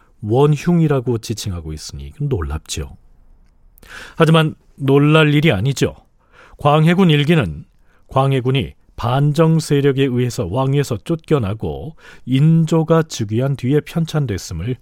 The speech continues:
유념할 필요가 있습니다. 반정을 정당화하기 위해선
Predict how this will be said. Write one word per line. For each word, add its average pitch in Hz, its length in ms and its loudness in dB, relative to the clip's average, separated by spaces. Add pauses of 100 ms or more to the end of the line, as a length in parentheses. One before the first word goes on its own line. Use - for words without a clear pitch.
(120)
유념할 113 680 -2
필요가 78 320 -6
있습니다. 73 600 -12 (1040)
반정을 185 920 4 (100)
정당화하기 180 920 4
위해선 80 440 -10